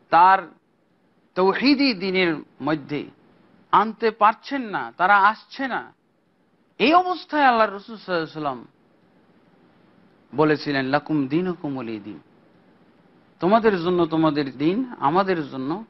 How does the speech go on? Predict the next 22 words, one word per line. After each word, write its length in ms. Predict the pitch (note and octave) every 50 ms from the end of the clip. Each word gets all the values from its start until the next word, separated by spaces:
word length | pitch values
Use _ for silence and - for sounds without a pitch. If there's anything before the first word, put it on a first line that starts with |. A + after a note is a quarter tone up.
| _ _ -
আমাদের 360 | B2+ B2 B2 B2 A2 G#2+ A2 G2 F#2 F#2+
দিন। 140 | F#2+ F2+ F#2 - _ _ _ _ _ _ _ _ _ _ _ _ _ _ _ _ _ _ _ _ _ _ _ _ _ _ _ _ _ _ _ _ _ _ _ _ _ _ _ _
এটা 200 | - D#3 D#3+ E3+
কিয়ামত 400 | E3 - - G3+ A3+ B3 C4 B3+ - -
পর্যন্ত 380 | - A3 G#3 G3 G#3 G#3 F#3+ F#3+ G3+ F#3+
পালনযোগ্য 640 | - F3 E3+ F3 F3+ F#3 F#3 F3+ F3 F3+ E3+ D#3+ F3+
নয়। 360 | F#3 F#3+ G#3 A3 F#3+ C#3 - - _ _ _ _ _ _ _ _ _ _ _ _ _ _ _ _ _ _ _ _ _ _ _ _ _ _ _ _ _ _ _ _ _ _ _ _ _ _ _ - -
যদি 480 | C3+ F3 E3 A3 A#3 B3+ C4+ C#4 C#4+ - _ _ _ _ _ _ _ _ _ _ _ _ _ -
আমরা 360 | C3+ E3+ F#3+ G#3 A3 A#3 A#3
যেভাবে 600 | G#3+ G3 G3+ G3 G#3+ A3 G3+ G3 F#3+ F3 - - - _ _
এই 220 | - E3 F3 F3+ F3
আয়াতটাকে 600 | D#3+ D#3 D#3+ F3+ G#3 A3 - _ - G#3+ F#3 F3+
বিশ্বাস 440 | F3 E3+ E3+ - - - A3 G#3 -
করি, 260 | _ - F3 D3 C#3
এইভাবে 400 | A#2 C3 D#3+ D#3+ E3+ G3 G#3+ G#3+
যদি 240 | G3+ F#3+ F#3 F3 F3
রাসূলুল্লাহ 120 | E3 E3
সাল্লাল্লাহু 400 | D#3+ D#3+ - G#3+ F#3+ F3+ E3+ D#3+
আলাইহি 160 | C#3+ D3 D3+ D3
ওয়াসাল্লাম 300 | C#3+ D3 D#3 D3 C#3 B2+
বিশ্বাস 360 | C3+ C3 - - D3 C#3+ -
করতেন, 420 | - - C3 A#2 _ - G2+ -